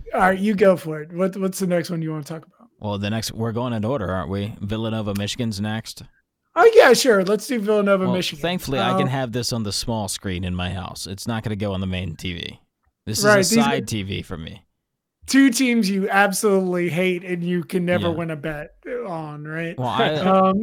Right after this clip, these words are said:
Speaker 2: I won some Villanova money in A C because there was a really good, I think I got two and a half th-,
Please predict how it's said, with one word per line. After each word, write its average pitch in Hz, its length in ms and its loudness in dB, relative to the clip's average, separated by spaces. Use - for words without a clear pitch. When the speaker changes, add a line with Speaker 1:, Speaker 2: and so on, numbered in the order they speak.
Speaker 2:
I - 120 4
won 233 260 4
some 208 180 2
Villanova 147 460 0
money 98 380 -2
in 95 380 -4
A 98 160 -4
C 92 400 -4
because 95 640 -4
there 113 160 -4
was 110 180 -4
a 104 60 -4
really 113 520 -4
good, 104 240 -4
I 110 140 -2
think 170 160 -4
I 156 40 -2
got 120 220 -6
two 123 240 -6
and 120 80 -2
a 107 60 -2
half 104 360 -4
th-, 110 120 -4